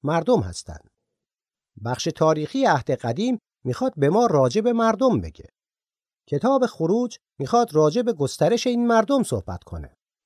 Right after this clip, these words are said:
کتاب خروج می‌خواد راجع به گسترش این قوم منحصر به فرد که توسط اون خدا به این دنیا خواهد آمد با ما حرف بزنه. در کتاب خروج شما مشکلی هم دارید. مردم در جای نادرستی بودن.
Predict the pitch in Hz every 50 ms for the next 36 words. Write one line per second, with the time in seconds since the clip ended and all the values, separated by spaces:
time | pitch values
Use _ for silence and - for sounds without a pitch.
0 | _ _ _ _ - 135 - 160 156 156 165 160 - - 160 196 254 277 269 -
1 | 175 156 151 - 247 254 254 160 151 156 165 175 247 226 233 143 160 143 - -
2 | 156 165 233 233 - 160 131 185 220 196 - 165 208 233 214 170 151 147 143 123
3 | 147 143 - 156 147 139 143 131 - 220 226 240 233 - _ _ _ _ _ -
4 | - - 151 151 156 151 - - 269 - 165 165 214 226 185 - - 147 160 220
5 | 247 226 175 156 190 240 220 156 139 131 135 139 143 143 - - 151 139 123 143
6 | 143 - - 156 143 151 202 262 269 165 147 139 117 113 107 92 95 95 85 -
7 | _ - 95 82 85 80 73 69 - _ _ _ _ _ _ _ _ _ _ _
8 | _ _ _ _ _ _ _ _ _ _ _ _ _ - 120 143 160 - 220 214
9 | 247 240 220 226 - - 202 220 233 - - - 185 202 220 202 180 - - -
10 | 233 214 196 156 190 190 190 202 220 170 - 78 - - _ _ _ _ _ _
11 | _ _ _ _ _ - 123 127 143 135 220 226 226 208 196 214 175 143 180 202
12 | 202 196 190 190 185 185 175 202 240 254 - - - 123 98 95 87 87 82 73